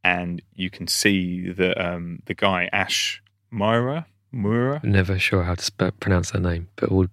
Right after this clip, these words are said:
Speaker 2: we'll go with that.
Speaker 1: And he's, um, you know, he's built a community there.
Speaker 2: Yeah.
Speaker 1: Th-, he's given you ways to sort of work out your innovative thinking, sort of creative workshops almost you can do online.
Speaker 2: Mm-hmm.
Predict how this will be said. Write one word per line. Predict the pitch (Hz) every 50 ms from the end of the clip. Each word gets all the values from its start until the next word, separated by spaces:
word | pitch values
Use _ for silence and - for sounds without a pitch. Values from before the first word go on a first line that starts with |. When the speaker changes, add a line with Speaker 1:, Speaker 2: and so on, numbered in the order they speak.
| -
Speaker 2:
we'll | 95 98 90
go | 98 87 87
with | 82 82
that. | 85 87 87 - -
Speaker 1:
And | - 120 117
he's, | 120 135 135 131 123 117 - 123
um, | 120 117 113 110 110 110 107 107 107 101 _ _ _ _ _ _ -
you | 123 117
know, | 104
he's | 107 131 139 139 131
built | - 139 123 107 -
a | -
community | 117 110 107 101 95 - - 90 85
there. | - 85 85 82 - - _ _ -
Speaker 2:
Yeah. | 101 85 - - _ _ -
Speaker 1:
Th-, | 101 101 107 - - -
he's | 107 -
given | - 117 110 107 104
you | 101 98
ways | 101 110 113 113 113 113 113 113 101 -
to | - - 98
sort | 95 - 101 95 95 92
of | 101 101
work | 95 104 104 101 98 - -
out | 107 101 98 98 - - -
your | - 104 95 95 90 - - - _ _ -
innovative | 95 104 104 98 104 98 - - 98 98
thinking, | - - 101 104 101 95 - - 98 98 95 95 95 98 - - - - _ _ _
sort | - - 95 -
of | -
creative | - - 110 101 98 95 - - 90 95
workshops | 101 98 92 85 - - - 85 80 - - -
almost | 101 95 92 92 90 - -
you | - 90
can | - 95 90 90
do | - 92 90 90 90 -
online. | - 95 92 92 92 92 92 95 95 95 98 104 107 107 120 127 -
Speaker 2:
Mm-hmm. | 104 92 139